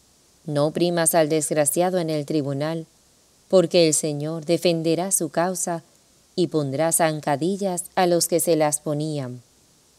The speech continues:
Librará al pobre que clamaba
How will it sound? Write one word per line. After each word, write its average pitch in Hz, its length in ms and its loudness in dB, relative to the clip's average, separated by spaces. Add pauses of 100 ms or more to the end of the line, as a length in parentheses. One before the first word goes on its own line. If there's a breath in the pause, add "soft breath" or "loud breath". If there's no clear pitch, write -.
(1400)
Librará 160 600 0
al 156 140 -2
pobre 185 420 -2
que 165 180 0
clamaba 151 600 -4